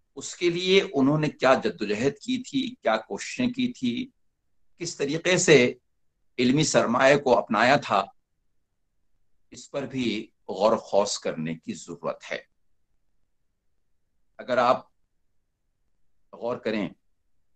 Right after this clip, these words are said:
तो तारीख के तईं यही एक ऐसा नजरिया है जिसको हम एक मुतवाजिन नजरिया कह सकते हैं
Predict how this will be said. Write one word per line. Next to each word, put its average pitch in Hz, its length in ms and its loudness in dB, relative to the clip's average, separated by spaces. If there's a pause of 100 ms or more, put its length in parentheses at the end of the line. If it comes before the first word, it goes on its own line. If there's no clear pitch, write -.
(560)
तो - 40 -18
तारीख 135 460 -2
के 139 100 -2
तईं 120 440 2 (880)
यही 139 320 0
एक 156 200 2
ऐसा 117 200 0
नजरिया 101 460 0
है 82 320 -4 (680)
जिसको - 340 -4
हम 113 340 2 (120)
एक 117 260 2 (220)
मुतवाजिन 95 600 2
नजरिया 85 440 -2
कह 92 200 -4
सकते - 360 -6
हैं - 240 -10